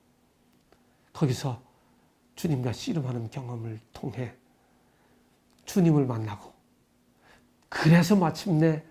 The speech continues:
그 에서의 얼굴이 하나님의 얼굴로 바뀌었던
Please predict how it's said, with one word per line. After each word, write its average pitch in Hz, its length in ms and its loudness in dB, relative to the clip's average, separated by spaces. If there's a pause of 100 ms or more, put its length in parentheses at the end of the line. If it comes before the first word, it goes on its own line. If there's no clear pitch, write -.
(960)
그 - 260 0
에서의 180 540 6
얼굴이 143 520 4 (100)
하나님의 156 460 0
얼굴로 131 420 -2
바뀌었던 120 680 -8